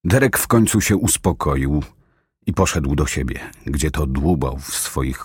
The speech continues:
komputerach, to leżał na brzuchu na łóżku. Robił wrażenie bardzo zmęczonego, jakby przez całą noc nie spał.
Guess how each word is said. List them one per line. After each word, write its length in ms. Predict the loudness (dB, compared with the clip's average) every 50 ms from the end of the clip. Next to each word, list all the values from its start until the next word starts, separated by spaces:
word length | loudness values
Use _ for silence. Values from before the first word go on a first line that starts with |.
| -6
komputerach, 760 | -2 0 0 0 0 -2 -2 0 0 0 2 0 0 -2 -2 -2
to 120 | 0 0
leżał 300 | 0 0 0 0 0 0
na 140 | 0 0 0
brzuchu 640 | 0 0 -2 -2 -2 -4 -6 -8 -6 -4 -4 -4 -2
na 160 | -2 -2 -2
łóżku. 500 | -2 -2 -4 -6 -8 -12 -12 -12 -14 -14 -16 -18 _ _ _ _ _ _ _ _ _ _ _ _ _ _ _ _ _ _ 2
Robił 360 | 2 4 4 4 4 4 4
wrażenie 440 | 4 2 2 2 2 2 2 2 2
bardzo 320 | 0 0 0 0 0 0
zmęczonego, 680 | 2 2 2 2 0 0 -2 -2 -2 0 0 0 0 0
jakby 260 | 0 0 0 -2 -2
przez 300 | -2 -2 -4 -4 -4 -2
całą 380 | 0 0 2 2 2 2 2 2
noc 480 | 2 0 -2 -2 -4 -6 -6 -8 -8 -4
nie 200 | -2 -2 0 -2
spał. 480 | -2 -6 -6 -8 -8 -8 -8 -10 -14